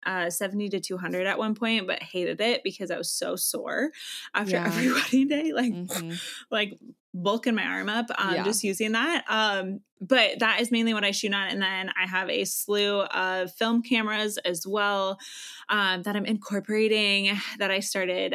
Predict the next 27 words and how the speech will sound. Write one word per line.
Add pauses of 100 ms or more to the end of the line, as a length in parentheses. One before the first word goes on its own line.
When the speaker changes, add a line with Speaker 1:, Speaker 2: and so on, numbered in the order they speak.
Speaker 1:
um, (100)
this
past
fall (180)
that (280)
I'm
gonna
be
using
in
my
arsenal. (560)
Speaker 2:
Okay. (240)
Is
your
Speaker 1:
Yeah.
Speaker 2:
twenty-eight
to
seventy,
what's
the
aperture
on
that? (460)
Speaker 1:
Two
point
oh.